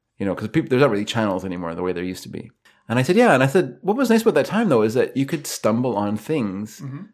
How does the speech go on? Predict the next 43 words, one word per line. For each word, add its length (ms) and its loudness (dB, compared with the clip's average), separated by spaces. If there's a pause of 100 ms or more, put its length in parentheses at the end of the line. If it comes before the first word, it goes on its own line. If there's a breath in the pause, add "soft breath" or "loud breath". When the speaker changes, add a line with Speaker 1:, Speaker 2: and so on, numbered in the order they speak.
Speaker 1:
that 180 0
you 60 2
didn't 300 2 (320)
know 460 4
that 220 -2
you'd 260 -4 (140)
like. 520 -2
You 60 0
just 160 0
would, 100 2
like, 260 0 (280 soft breath)
turn 280 2
to 140 2
a 40 6
channel 460 2
randomly, 760 0 (400)
and 80 2
there'd 80 6
be 60 4
something 260 4
on, 160 6
and 80 2
you'd 80 2
be 80 4
like, 200 4
'Oh, 160 6
this 140 2
looks 140 -2
kind 120 2
of 60 -2
interesting.' 400 -2
And 100 -4
you'd 100 -4
watch 320 0
it, 60 0
and 80 -4
you'd 80 -6
be 60 0
like, 160 0
'Oh, 140 -2
that 140 2
was 140 -4
great.'" 560 -8